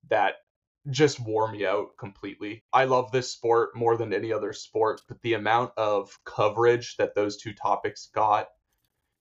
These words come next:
instead of celebrating the Nuggets, and then when Anthony Edwards is in fiba destroying, you know,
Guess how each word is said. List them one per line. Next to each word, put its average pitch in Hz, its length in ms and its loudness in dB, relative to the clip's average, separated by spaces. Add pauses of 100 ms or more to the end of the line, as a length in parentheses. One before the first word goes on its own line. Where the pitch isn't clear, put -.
(160)
instead 120 420 0
of 110 100 0
celebrating 110 600 -2
the 107 80 -6
Nuggets, 104 720 -4 (180)
and 120 140 -2
then 117 140 2
when 110 160 -4
Anthony 113 440 -2
Edwards 104 420 -4
is 98 120 -4
in 107 140 -2
fiba 107 520 0
destroying, 107 760 -2 (420)
you 110 120 -8
know, 95 260 -6